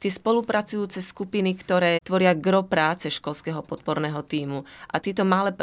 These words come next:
spolupracujúce skupiny sa vždycky dávajú dokopy, keď vyvstane nejaká situácia, ktorú potrebujú riešiť. To znamená,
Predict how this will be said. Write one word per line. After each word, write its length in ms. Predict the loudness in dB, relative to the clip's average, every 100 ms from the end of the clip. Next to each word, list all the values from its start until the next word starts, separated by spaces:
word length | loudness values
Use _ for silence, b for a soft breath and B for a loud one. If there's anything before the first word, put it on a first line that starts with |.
| -2
spolupracujúce 800 | 0 0 0 -2 -2 -4 -2 0
skupiny 480 | 0 -2 -2 -2 -2
sa 160 | -4
vždycky 400 | -4 -4 -4 -2
dávajú 400 | 0 0 -2 -2
dokopy, 560 | -2 -4 -8 -6 -6 -6 B B B -4
keď 240 | -2 -2
vyvstane 480 | -2 -2 -2 -2 0 2
nejaká 320 | 0 0 0
situácia, 800 | 0 0 -2 -4 -4 -4 -2 -4 B B B B
ktorú 240 | -2 -2
potrebujú 560 | 2 0 2 0 2 0
riešiť. 380 | 2 0 -2 -8
To 100 | -6
znamená, 300 | -2 0